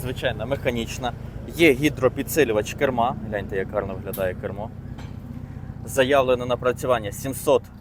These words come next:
сорок три мотогодини, керування боковим циліндром повноцінне і пам'ять задньої навіски. Оберт на місці також є.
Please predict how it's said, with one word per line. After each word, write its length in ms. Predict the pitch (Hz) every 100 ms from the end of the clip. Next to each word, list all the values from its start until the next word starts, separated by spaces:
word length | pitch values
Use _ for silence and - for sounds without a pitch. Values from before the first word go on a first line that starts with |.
| - - -
сорок 340 | - - 120 -
три 180 | 131 117
мотогодини, 680 | 123 113 107 104 113 143 - - - -
керування 380 | 123 123 113 101
боковим 400 | 107 - 110 98
циліндром 440 | 104 95 87 87 - - - -
повноцінне 600 | 90 92 92 - 135 180 190 - - - 117
і 180 | 117
пам'ять 480 | 147 107 117 147 - -
задньої 380 | 107 113 113 120
навіски. 380 | 107 98 - 117
Оберт 240 | 143 -
на 60 | 107
місці 280 | 127 -
також 380 | 113 107 - 107
є. 120 | 90